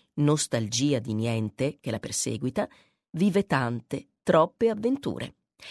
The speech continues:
fino ad arrivare in un misterioso luogo color pistacchio e capire perché è il puro fatto di stare al mondo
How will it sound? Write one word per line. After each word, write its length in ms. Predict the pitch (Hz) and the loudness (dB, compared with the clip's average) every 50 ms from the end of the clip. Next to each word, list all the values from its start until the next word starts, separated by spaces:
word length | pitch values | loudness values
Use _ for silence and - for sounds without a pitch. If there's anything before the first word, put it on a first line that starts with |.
| - - - | -20 -20 -20
fino 360 | - - - 277 285 294 269 | -12 -2 4 6 8 8 8
ad 100 | 226 180 | 8 8
arrivare 560 | 196 185 - 202 185 214 233 269 311 320 339 339 | 6 6 6 4 4 6 6 6 4 2 2 2
in 140 | 311 226 | 4 6
un 100 | 190 175 | 6 6
misterioso 640 | 170 170 170 - - 160 147 170 202 214 202 175 160 | 6 6 4 4 2 -2 0 2 4 4 6 6 4
luogo 400 | 147 143 160 180 208 220 208 226 | 6 8 8 8 8 8 6 4
color 320 | 220 - 143 139 143 143 - | 6 6 6 6 4 4 2
pistacchio 680 | 120 113 - - 123 110 113 110 - - - 190 - - - - _ _ _ | -2 -2 -2 0 0 -2 -2 -2 -6 -4 -2 -2 -2 -2 -8 -20 _ _ _
e 160 | - 208 226 | 2 2 6
capire 340 | - 262 - - 277 285 254 | 6 6 6 6 6 6 6
perché 520 | 262 220 190 - _ - - 170 190 240 - _ _ _ _ - | 6 4 -2 -2 _ 0 2 2 2 2 -2 _ _ _ _ 2
è 80 | - | 4
il 220 | 180 180 175 175 165 | 6 6 6 4 2
puro 240 | - 226 247 254 233 | 0 2 2 2 2
fatto 400 | - - 151 185 - - 220 190 | 4 2 0 0 0 -2 -2 -2
di 100 | 185 175 | 0 -2
stare 300 | - - 196 190 196 196 | 0 0 0 2 2 2
al 100 | 202 190 | 2 4
mondo 520 | 175 135 113 113 110 110 117 120 127 | 2 2 2 0 -2 -4 -4 -4 -6